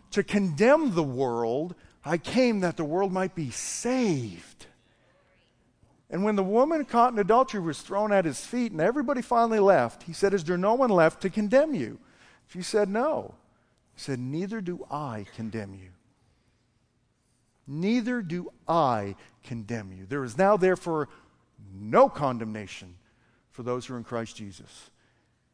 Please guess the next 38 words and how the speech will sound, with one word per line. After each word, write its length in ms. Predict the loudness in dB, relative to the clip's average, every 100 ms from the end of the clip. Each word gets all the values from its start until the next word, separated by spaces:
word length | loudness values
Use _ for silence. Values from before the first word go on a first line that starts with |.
| -12
Yet 160 | -10
one 120 | -8 -8
of 80 |
the 40 | -4
greatest 380 | 2 2 2 0
messages 540 | 0 0 -10 -10 -10
the 100 | -10
church 320 | -6 -8 -6
is 80 | -12
preaching 380 | -8 -8 -8 -6
right 200 | -4 -2
now 260 | -2 -4
is 100 | -6
condemnation. 720 | -8 -8 -6 -8 -10 -14 -20 -20 _ _ _ _ _ _ _ _ _ -8
We 140 | -4
are 80 | -4
condemning 540 | -6 -2 -2 -2 -4
everything 580 | 0 0 0 -6 -4 -2
and 80 | -2
everyone 400 | -2 -4 -4 -2
around 300 | -2 -4 -6
us. 280 | -16 -20 -20 _ _ _ _ _ _ _ _ _ _ _ _ _ -12
And 140 | -2
that 160 | -2 -2
does 160 | -4
not 200 | -2 -2
draw 200 | 0 -2
people 320 | -4 -10 -12 -14
to 0 |
the 120 | -14
Lord. 240 | -14 -18 _ _ _ _ _ _ _ _
It 200 | -4 -2
is 140 | -2
the 200 | 0 0 -2 _ _ -14
kindness 840 | -8 -2 0 0 -6 -8 -14 -18 -20 -20 _ -8
of 140 | -6
the 100 | -6
Lord 500 | -4 -4 -4 -10